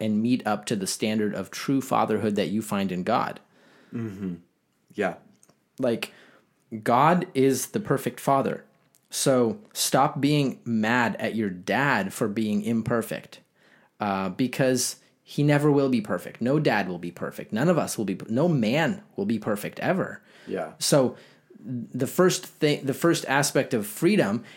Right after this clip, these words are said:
Speaker 1: and, and that's the other thing that also kind of liberates us from just being victims, 'cause we're in a victim culture.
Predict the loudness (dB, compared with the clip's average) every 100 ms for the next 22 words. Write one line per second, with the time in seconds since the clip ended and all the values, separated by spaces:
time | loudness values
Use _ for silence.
0 | -4 2 2 2 -6 -20 _ _ _ 2
1 | 4 6 4 6 6 6 4 4 4 4
2 | 4 4 2 2 2 2 0 -8 -4 -2
3 | 0 0 2 4 2 2 -2 0 0 0
4 | 0 0 0 0 -2 -8 -10 -2 0 0
5 | -2 -6 0 2 2 0 -4 -2 -2 -2
6 | -2 -2 -2 -4